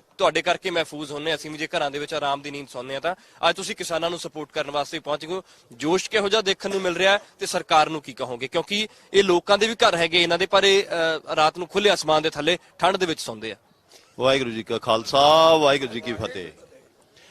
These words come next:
Speaker 2: ਹਾਂ, ਜਿਸ ਤਰ੍ਹਾਂ ਕਿ ਤੁਸੀਂ ਜਾਣਦੇ ਆ ਕਿ ਪਿਛਲੇ ਕਈ ਦਿਨਾਂ ਤੋਂ ਇਹ ਕਿਸਾਨ ਆਪਣੇ ਸੰਘਰਸ਼ ਦੀ ਰਾਹ ਤੇ ਪਏ ਹੋਏ ਆ ਔਰ ਬਹੁਤ ਕੋਸ਼ਿਸ਼ ਕਰਨ ਤੋਂ ਬਾਅਦ ਵੀ ਗੌਰਮੈਂਟ ਨੇ ਇਹਨਾਂ ਦਾ ਕੋਈ ਗੱਲ ਨਹੀਂ ਸੁਣੀ।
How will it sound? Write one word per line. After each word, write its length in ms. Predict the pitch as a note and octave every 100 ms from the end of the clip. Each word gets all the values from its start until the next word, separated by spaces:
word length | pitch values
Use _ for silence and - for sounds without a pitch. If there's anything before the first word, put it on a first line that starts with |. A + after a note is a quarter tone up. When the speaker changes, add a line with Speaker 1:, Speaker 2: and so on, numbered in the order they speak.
| - _ _ A2+
Speaker 2:
ਹਾਂ, 240 | A#2+ B2+
ਜਿਸ 200 | B2 D#3
ਤਰ੍ਹਾਂ 220 | F#3+ G#3
ਕਿ 80 | G3
ਤੁਸੀਂ 320 | G3 F#3+ G3+
ਜਾਣਦੇ 420 | E3 D#3+ F3+ G3
ਆ 120 | F#3+ F3+
ਕਿ 140 | F#3
ਪਿਛਲੇ 400 | D#3 E3+ F3+ F#3+
ਕਈ 240 | F3 F3+
ਦਿਨਾਂ 280 | F3 E3 D#3
ਤੋਂ 240 | C#3+ C3+ G#2+ _ -
ਇਹ 120 | F3+
ਕਿਸਾਨ 560 | F#3 D#3+ D#3+ F3 F3+ F3+ -
ਆਪਣੇ 320 | D#3+ - E3+
ਸੰਘਰਸ਼ 520 | D#3 E3 C#3+ C#3+ -
ਦੀ 180 | C#3+ D3+
ਰਾਹ 180 | C#3 D3
ਤੇ 140 | D3
ਪਏ 260 | B2 C3+ C3
ਹੋਏ 240 | B2+ B2
ਆ 160 | B2 D3+ _ _ - - _ -
ਔਰ 360 | D3 D#3 D#3+ - _ _ _ _ _ -
ਬਹੁਤ 420 | C#3 F3+ A3+ G#3
ਕੋਸ਼ਿਸ਼ 500 | - F#3+ A3+ A#3 -
ਕਰਨ 260 | G3+ F3 F3
ਤੋਂ 220 | F#3+ F3
ਬਾਅਦ 280 | D3 D#3+ D#3+
ਵੀ 160 | E3
ਗੌਰਮੈਂਟ 380 | C#3+ C3+ C3+ D3
ਨੇ 300 | D3 D3 C3+ - _ _ _
ਇਹਨਾਂ 260 | C#3 D#3 D#3+
ਦਾ 140 | D3+
ਕੋਈ 280 | C#3+ C#3 C#3
ਗੱਲ 240 | B2+ B2 C3
ਨਹੀਂ 140 | D#3
ਸੁਣੀ। 340 | C3 G#2+ F2+